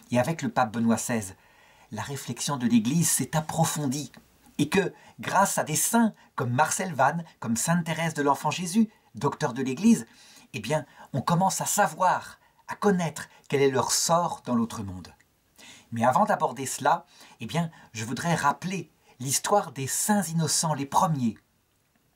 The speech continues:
Lorsque Jésus, je dirais, décida de naître sur la terre,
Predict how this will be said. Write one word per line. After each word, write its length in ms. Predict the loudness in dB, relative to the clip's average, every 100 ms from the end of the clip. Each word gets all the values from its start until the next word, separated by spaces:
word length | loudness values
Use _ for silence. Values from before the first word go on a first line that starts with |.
| _ _ _ -20 -20 -20 -20 _ _ -4
Lorsque 320 | -4 -2 -4
Jésus, 600 | -4 -4 -6 -6 -6 -6 -10 _ _ _ _ _ _
je 100 | -14
dirais, 400 | -8 -4 -4 -4 -8 _ _ _ _ _
décida 600 | -4 0 0 0 0 -2 -8 _ _ _ _
de 140 | -6
naître 400 | 0 2 0 -4
sur 160 | -6 -2
la 100 | -2
terre, 480 | 0 0 0 -8